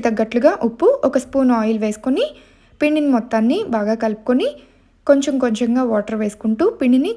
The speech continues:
చపాతీ ముద్దలాగా తడుపుకోవాలి. ఈ విధంగా తడుపుకొని మూత పెట్టేసి ఒక పదిహేను నిమిషాలు పక్కన పెట్టి నానబెట్టుకోండి. ఈలోపు ఒక మూడు మీడియం సైజు ఉల్లిపాయల్ని ఇలా బారుగా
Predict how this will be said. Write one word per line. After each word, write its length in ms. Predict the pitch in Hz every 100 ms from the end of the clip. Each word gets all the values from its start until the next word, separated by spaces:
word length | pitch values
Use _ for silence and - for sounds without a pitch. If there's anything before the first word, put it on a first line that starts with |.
| -
చపాతీ 360 | 220 220 220 220
ముద్దలాగా 420 | 190 208 202 254 277
తడుపుకోవాలి. 680 | 226 - - 196 196 214 370 539 - _ _ _ _ _ _ _ _ _
ఈ 100 | - 320
విధంగా 260 | 277 254 254
తడుపుకొని 380 | 247 220 - 240 226
మూత 140 | 220 -
పెట్టేసి 340 | 214 214 214 359
ఒక 80 | -
పదిహేను 280 | - 220 214 214
నిమిషాలు 280 | 208 254 254
పక్కన 200 | 220 214 208
పెట్టి 180 | 208 294
నానబెట్టుకోండి. 680 | 277 220 202 190 202 208 311 480 269
ఈలోపు 380 | 277 226 208 370 539 - - -
ఒక 80 | 254 262
మూడు 180 | 240 226 214
మీడియం 240 | 202 226 233
సైజు 200 | 240 220
ఉల్లిపాయల్ని 480 | 214 214 220 240 415 508 -
ఇలా 120 | 226 208
బారుగా 360 | 196 196 202 285